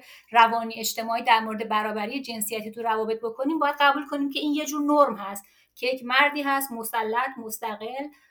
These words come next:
با اعتماد به نفس بالا، در واقع که متمول هم هست یا اگه متمول هم نیست، اه، یک، اه،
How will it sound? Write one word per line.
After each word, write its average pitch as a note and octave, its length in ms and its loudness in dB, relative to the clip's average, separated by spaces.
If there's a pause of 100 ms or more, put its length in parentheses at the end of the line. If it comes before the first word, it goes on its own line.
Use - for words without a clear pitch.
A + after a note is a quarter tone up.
(200)
با G#3+ 120 -4
اعتماد A3+ 380 -4
به A3 80 -2
نفس C4 300 -2
بالا، C#4+ 460 0 (360)
در G#3+ 180 -2
واقع G#3 320 -4 (300)
که A3+ 240 -6
متمول A3 680 -4
هم C4 160 -4
هست B3 180 -2
یا A3 120 -2
اگه A#3 180 0
متمول A3 560 -6
هم G#3 160 -4
نیست، B3+ 360 -6 (320)
اه، G#3+ 200 -2
یک، A3+ 420 2
اه، G#3 340 -6